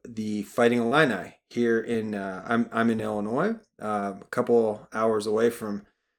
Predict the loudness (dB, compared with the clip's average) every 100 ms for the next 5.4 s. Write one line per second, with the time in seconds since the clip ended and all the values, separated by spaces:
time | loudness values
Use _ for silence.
0 | _ -2 0 0 -2 -2 0 0 -2 0
1 | 2 4 4 2 -4 -2 0 0 0 2
2 | 2 -4 -10 _ _ _ _ _ -4 0
3 | 0 -2 8 8 8 6 6 6 2 -2
4 | -2 -2 -2 -2 2 4 2 -2 0 4
5 | 4 2 -2 -6